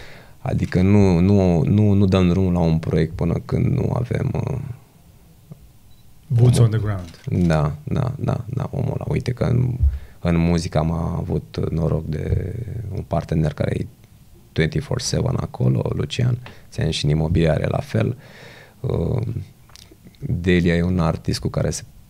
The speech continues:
Speaker 1: poate lucra și este mega profesionist și livrează, poate, cel mai repede, o eficiență incredibilă.
Speaker 2: Bine, are și un talent și o voce extraordinară.
Speaker 1: Da, m-am mai văzut voci. Acum numai că e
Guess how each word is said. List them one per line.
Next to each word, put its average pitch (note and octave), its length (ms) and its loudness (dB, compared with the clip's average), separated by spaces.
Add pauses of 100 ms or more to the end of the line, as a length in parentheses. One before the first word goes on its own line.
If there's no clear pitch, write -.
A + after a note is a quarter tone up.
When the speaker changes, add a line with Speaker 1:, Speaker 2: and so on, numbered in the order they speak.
(100)
Speaker 1:
poate - 360 -2
lucra - 360 0
și - 220 -6
este - 340 -6 (500)
mega D#2+ 280 0
profesionist - 800 -4
și - 160 -6 (340)
livrează, D#2 720 0 (280)
poate, - 400 -6 (1300)
cel F#2+ 180 2
mai E2 200 4
repede, D#2+ 320 0
o E2 60 2
eficiență D#2+ 520 0
incredibilă. E2 840 0 (400)
Speaker 2:
Bine, A2+ 160 4
are G#2+ 100 -2
și - 100 -2
un A#2+ 60 8
talent G2+ 420 -2
și - 140 -4 (160)
o G2+ 180 2
voce A#2 220 4
extraordinară. G#2 600 0
Speaker 1:
Da, - 400 4 (640)
m-am F3 120 4
mai F#3+ 120 2
văzut F#3 260 4
voci. - 400 0 (460)
Acum G#2 160 -4
numai F#2+ 260 -2
că F#2 100 -4
e E2+ 440 -2